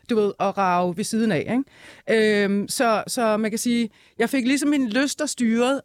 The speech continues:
også i forhold til netop det der med at sige, hvad, hvad er det egentlig for nogle mennesker, øh, som det her miljø består af? Øh, og,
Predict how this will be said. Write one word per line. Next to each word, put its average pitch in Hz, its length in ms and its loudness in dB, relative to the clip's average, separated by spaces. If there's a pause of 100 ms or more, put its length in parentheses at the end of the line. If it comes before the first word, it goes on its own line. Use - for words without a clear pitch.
også 254 260 -2
i 226 100 -8
forhold 214 360 -2
til 233 140 -4
netop 214 240 0
det 226 100 0
der 220 120 0
med 196 380 2
at 196 80 -8
sige, 101 360 0 (400)
hvad, 208 240 0
hvad 214 160 0
er 202 140 2
det 311 100 -2
egentlig 240 180 -4
for 247 80 -6
nogle 220 140 0
mennesker, 220 540 0
øh, 208 180 0
som 208 160 -2
det 233 120 0
her 226 100 0
miljø 214 300 2
består 220 420 -2
af? 151 200 -4 (480)
Øh, 208 240 2
og, 190 140 0